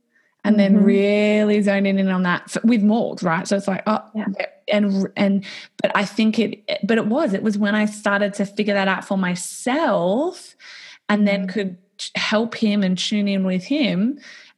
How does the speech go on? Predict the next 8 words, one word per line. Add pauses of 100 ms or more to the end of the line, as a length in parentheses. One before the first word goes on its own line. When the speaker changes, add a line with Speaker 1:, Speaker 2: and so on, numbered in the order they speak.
Speaker 1:
and (580)
make
it
even
better
than
together, (220)
essentially.